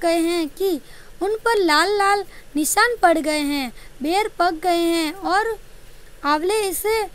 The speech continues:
आंवले से पेड़ की डाल ऐसे लगती हैं जैसे उन पर सितारे जड़ दिए गए हों। लौकी और सेमपुर जमीन पर उधर उधर फैल गई हैं। टमाटर मलमल की तरह लाल हो गया है।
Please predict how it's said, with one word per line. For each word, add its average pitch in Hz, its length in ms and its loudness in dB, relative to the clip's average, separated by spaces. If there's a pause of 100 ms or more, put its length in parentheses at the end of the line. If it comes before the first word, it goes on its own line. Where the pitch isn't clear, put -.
(320)
आंवले 370 300 2
से 440 160 0
पेड़ 381 380 -2
की 403 200 -2
डाल 320 380 2 (240)
ऐसे 403 320 0
लगती 339 320 0
हैं 370 260 0
जैसे 311 420 -4 (320)
उन 415 140 0
पर 427 280 2
सितारे 349 600 0 (140)
जड़ 359 240 2
दिए 330 300 2
गए 285 220 -2
हों। 269 280 -4 (480)
लौकी 330 420 2
और 381 260 4 (340)
सेमपुर 403 480 0
जमीन 339 520 -2
पर 370 180 4
उधर 349 320 0
उधर 349 380 0 (400)
फैल 370 240 4
गई 339 260 2
हैं। 294 240 -2
टमाटर 349 600 0
मलमल 359 440 0
की 415 140 -4
तरह 320 380 -2
लाल 320 340 2
हो 349 140 2
गया 294 200 -2
है। 277 300 -2